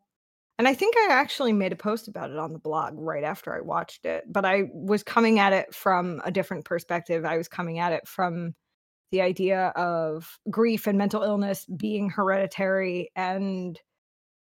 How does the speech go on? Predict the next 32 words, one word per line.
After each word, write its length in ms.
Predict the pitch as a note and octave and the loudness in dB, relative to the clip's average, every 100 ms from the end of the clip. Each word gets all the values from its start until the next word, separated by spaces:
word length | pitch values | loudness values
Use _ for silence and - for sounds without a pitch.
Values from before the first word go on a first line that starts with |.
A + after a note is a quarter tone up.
| _ _ _ _ _ - | _ _ _ _ _ 0
like, 440 | A3 G3+ F#3+ - _ G3 | 2 2 -2 -14 _ -4
genuine 520 | - A3 A3+ G3+ G#3+ | 4 6 8 6 4
horror 680 | F#3+ G3 A3+ G#3+ G#3+ G#3 G3 F3 | 0 6 6 8 6 2 0 -2
being 480 | G#3+ G#3 G3 G3+ | -2 0 -2 -4
hereditary, 840 | G3 A3 G#3 F#3+ F#3 - G3 G3 F#3+ | 0 2 2 0 -2 0 2 2 0
and 80 | |
I 80 | F#3 | 0
took 220 | F3+ G3 | -2 -4
it 120 | A3 - | -4 -2
from 220 | G#3+ G3+ | -2 0
a 60 | |
very 320 | F#3+ G#3+ A3 G#3+ | 2 4 6 6
different 340 | A3 G#3 - | 4 2 0
perspective 840 | G#3+ - F#3+ E3+ - E3 E3 - _ | -4 -2 -2 -2 -2 -2 -4 -10 _
than 520 | F#3 G3 F#3+ F#3 F3 | 2 2 2 -2 -8
watching 380 | - G3+ F#3+ G#3+ | 0 0 2 2
it 160 | G3 E3+ | 2 -2
this 140 | G3+ | -2
go 120 | - | 6
around. 460 | B3+ C#4+ E4 F4+ F#4 - _ _ _ _ _ _ _ _ F#3+ | 6 6 2 0 -4 -14 _ _ _ _ _ _ _ _ 6
Midsommar, 840 | A3 C#4 - A#3+ G3+ G3 F#3+ G3 _ _ _ _ _ _ - | 6 6 2 4 4 4 2 0 _ _ _ _ _ _ -4
I 100 | G3 | -2
saw 240 | - F#3 | 0 0
for 140 | F3 | 0
the 80 | F#3+ | -6
first 340 | F#3 F#3+ F3 - | -2 -4 -4 -4
time 500 | F#3 F3+ F3 F3 - _ _ | 0 0 0 -6 -10 _ _
earlier 960 | G3 G3+ G#3+ G3 F#3+ F#3 F#3 F3+ F3+ D#3+ | -4 -2 0 2 4 4 2 0 0 -2
this 340 | E3+ A#3+ - | 0 0 0
year, 400 | A3+ C4 F4 F#4 | -2 0 0 2
I 100 | E4 | 2
think 640 | B3 - E3+ F3+ F#3 - | 0 -2 -6 -6 -12 -16